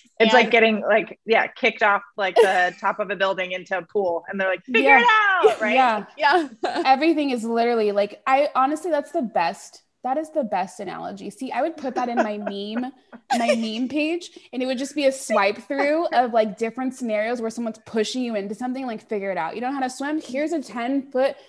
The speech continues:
Speaker 3: um, building you're on top of, dropping you into a pool, figure it out.
Speaker 2: That's
Speaker 3: Like, you don't know how to
Speaker 2: literally
Speaker 3: fly?
Speaker 2: it.
Speaker 3: Here's a cliff,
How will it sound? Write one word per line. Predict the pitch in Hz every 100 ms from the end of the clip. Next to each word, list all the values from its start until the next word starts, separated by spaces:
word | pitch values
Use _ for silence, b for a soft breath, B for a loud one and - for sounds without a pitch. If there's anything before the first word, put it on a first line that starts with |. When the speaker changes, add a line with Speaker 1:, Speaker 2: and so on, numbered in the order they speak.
| b b _ _ -
Speaker 3:
um, | 233 226 214
building | 202 208 269
you're | 277
on | 285
top | 294 285
of, | 302 311 311 214
dropping | 196 226 220 269
you | 269
into | 269 262
a | 262
pool, | 269 269 269 _
figure | 226 190
it | 180
out. | 180 - - -
Speaker 2:
That's | 226 220
Speaker 3:
Like, | 214 180
you | 208
don't | 277
know | 294
how | 302
to |
Speaker 2:
literally | 262
Speaker 3:
fly? | 269 262 320
Speaker 2:
it. | 359 240 240
Speaker 3:
Here's | 349
a | 320
cliff, | - 415